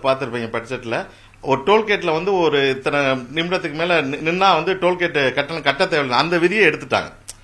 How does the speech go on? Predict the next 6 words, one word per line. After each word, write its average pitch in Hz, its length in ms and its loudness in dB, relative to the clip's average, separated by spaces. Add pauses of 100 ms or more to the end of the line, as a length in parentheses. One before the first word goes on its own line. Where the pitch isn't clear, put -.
(220)
இப்ப 101 260 -6
டோல்கேட்ல 180 480 0
எதுவுமே 185 540 -2 (500)
மக்களுக்காகவே 165 680 4 (100)
பண்ணவே 143 240 0
இல்லை. 104 220 0